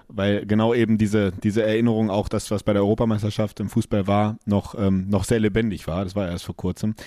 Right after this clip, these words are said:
Ähm, jetzt hast du gerade gesagt, du hast dir einen Plan gemacht, wie du wieder zurückkommen willst. Ähm, man ist natürlich wahrscheinlich aber erstmal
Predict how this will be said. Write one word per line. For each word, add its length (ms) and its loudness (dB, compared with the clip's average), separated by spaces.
Ähm, 160 2
jetzt 100 0
hast 160 -2
du 60 0
gerade 200 0
gesagt, 480 -2
du 60 2
hast 140 0
dir 40 2
einen 80 2
Plan 240 2
gemacht, 360 -2
wie 60 2
du 80 2
wieder 160 0
zurückkommen 480 -2
willst. 360 0
Ähm, 340 2
man 240 -2
ist 100 0
natürlich 360 -2
wahrscheinlich 520 0
aber 140 2
erstmal 500 0